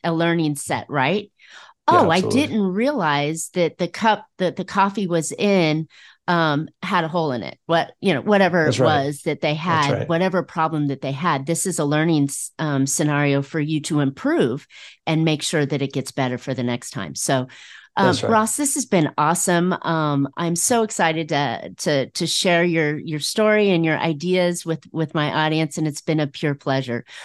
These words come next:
Speaker 1: But where can listeners find out more about you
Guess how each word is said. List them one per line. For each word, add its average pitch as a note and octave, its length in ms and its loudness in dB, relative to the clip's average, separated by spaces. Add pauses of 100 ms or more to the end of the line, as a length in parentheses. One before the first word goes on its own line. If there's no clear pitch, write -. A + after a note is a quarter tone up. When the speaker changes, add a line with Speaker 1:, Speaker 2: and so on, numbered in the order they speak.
(140)
Speaker 1:
But B3+ 120 2
where D#4+ 180 2
can C#4+ 180 0
listeners G3 340 0
find D3 300 -2
out C#3+ 160 -4
more D3 320 0
about C#3 460 -2
you D#3+ 400 -2